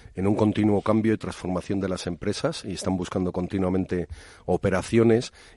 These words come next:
y en el caso español, pues yo creo que hay una preocupación por el escenario que se nos pueda plantear y los empresarios, eh, están tratando de reaccionar, digamos, de una manera preventiva, porque en otras ocasiones ya les ha cogido con el pie cambiado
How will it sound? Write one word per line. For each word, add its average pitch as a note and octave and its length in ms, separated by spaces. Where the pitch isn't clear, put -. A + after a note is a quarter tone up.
y F#2+ 40
en F#2 60
el F2 140
caso G2 220
español, G2 380
pues F#2+ 160
yo F#2+ 100
creo F#2+ 160
que G2 100
hay G2 80
una F#2 340
preocupación F#2 1080
por F2+ 180
el F2+ 80
escenario F#2 500
que F2 120
se - 100
nos F2+ 160
pueda F#2+ 240
plantear G2 540
y F2 80
los E2+ 180
empresarios, F#2 760
eh, F2 140
están F2+ 320
tratando F#2 460
de F#2+ 100
reaccionar, F#2 680
digamos, G2+ 300
de G2 80
una G#2 100
manera G#2 320
preventiva, F2+ 680
porque E2 220
en F2 40
otras F#2 300
ocasiones F#2 420
ya F#2 100
les F#2 180
ha F#2 80
cogido F#2 360
con E2+ 140
el E2 100
pie G2 160
cambiado G2 440